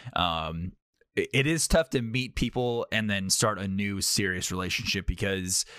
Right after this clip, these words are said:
one, it's very, very hard for people that aren't in the army to understand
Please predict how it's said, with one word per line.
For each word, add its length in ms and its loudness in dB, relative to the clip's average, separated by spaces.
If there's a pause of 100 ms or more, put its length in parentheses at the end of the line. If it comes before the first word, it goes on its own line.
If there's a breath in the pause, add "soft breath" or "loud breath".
(800 loud breath)
one, 640 4
it's 180 -2
very, 380 2
very 240 -2
hard 280 0
for 60 -18
people 220 -2
that 180 -2
aren't 280 -2 (1200)
in 280 6
the 100 2
army 380 0
to 200 0
understand 1000 -2